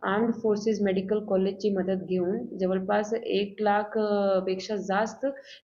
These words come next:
electrophoresis टेस्टिंग केलेली आहे आणि त्याच्या जे काही रुग्ण आढळलेले आहे, कॅरियर्स किंवा डिसीज, त्यांची तपासणी, त्यांचे न-,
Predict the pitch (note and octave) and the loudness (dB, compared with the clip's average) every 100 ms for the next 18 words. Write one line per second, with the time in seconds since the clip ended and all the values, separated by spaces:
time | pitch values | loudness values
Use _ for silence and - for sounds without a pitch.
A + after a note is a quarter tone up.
0 | G3+ G3 F#3+ A3+ G#3+ F#3 F#3 G#3 G3 F3+ | -2 -2 0 -2 0 0 0 -2 -2 -2
1 | - G3 F#3 F3 F3 F3+ F3 E3 G#3 A3+ | -2 -2 0 -2 0 0 0 0 -4 -4
2 | F#3+ G3+ F#3+ F3+ F3+ G3 F#3+ F#3+ G#3+ G3+ | 0 0 0 -2 0 0 0 0 0 2
3 | G3+ A3 G#3 G3 F#3+ F#3+ F#3+ F3+ E3+ E3 | 2 2 2 0 2 2 2 0 -2 -6
4 | - E3 F3+ F#3 F#3 F#3 F#3 F#3 F#3+ G3 | -4 -2 2 0 0 -4 -4 -2 -2 -2
5 | - - - - F#3+ F#3 G#3 F#3+ F#3+ F3+ | -2 -6 -14 -4 0 0 0 0 0 0
6 | - G3 F#3+ F#3+ F#3 F#3+ F#3 | -2 -2 0 0 -2 0 0